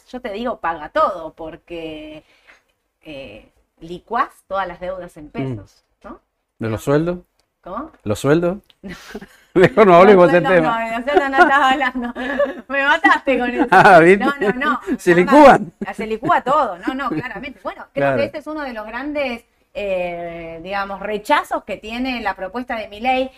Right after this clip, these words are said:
Speaker 1: que no la pudo defender
Speaker 2: Mm.
Speaker 1: tan fuertemente cuando le empezaron a hacer de ese tipo de preguntas. Está bien, la deuda, qué sé yo. Él hace una cuenta de,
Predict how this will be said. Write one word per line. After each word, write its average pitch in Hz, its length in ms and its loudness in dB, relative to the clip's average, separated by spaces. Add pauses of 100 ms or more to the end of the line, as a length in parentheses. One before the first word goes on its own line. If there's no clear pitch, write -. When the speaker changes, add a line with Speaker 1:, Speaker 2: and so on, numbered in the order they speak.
(140)
Speaker 1:
que 214 120 -6
no 294 100 -2
la 349 220 -4
pudo 269 520 -2
defender 214 680 -6
Speaker 2:
Mm. - 20 -20
Speaker 1:
tan 254 200 -4
fuertemente 285 640 -6
cuando 214 240 -10
le 196 60 -12
empezaron 254 400 -6
a 226 40 -8
hacer 240 200 -12
de 233 80 -12
ese 233 160 -12
tipo 240 240 -10
de 202 120 -6
preguntas. 226 420 -8
Está 277 160 -6
bien, 247 200 -6
la 208 140 -6
deuda, 226 380 -6
qué 226 80 -12
sé 226 80 -8
yo. 262 140 -6 (280)
Él 302 140 0
hace 262 240 -2
una 214 220 -4
cuenta 247 680 0
de, 208 300 -8